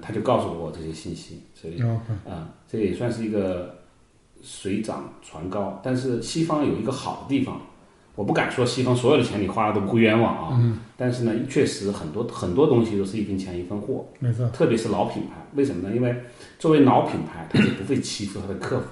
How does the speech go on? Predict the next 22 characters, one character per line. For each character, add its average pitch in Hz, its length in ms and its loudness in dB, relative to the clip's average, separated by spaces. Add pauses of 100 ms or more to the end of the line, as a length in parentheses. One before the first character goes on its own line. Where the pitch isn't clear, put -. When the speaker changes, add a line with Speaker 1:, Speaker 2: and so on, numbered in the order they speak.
Speaker 1:
的， - 60 -20 (460)
Speaker 2:
对。 113 100 -2
Speaker 1:
因 123 80 4
为 127 60 6
老 104 140 4
品 98 180 -2
牌 95 120 -6
这 98 80 -4
个 101 60 -2
名 85 260 -4
誉 113 220 0
啊， 85 60 -6 (200)
太， - 140 -10 (240)
对 131 100 0
他 98 120 -4
们 95 100 -6
太 113 160 -6
值 85 180 -8
钱 - 200 -14
了。 - 140 -18 (380)
Speaker 2:
对。 113 80 -4 (220)
Speaker 1:
啊， 87 80 -12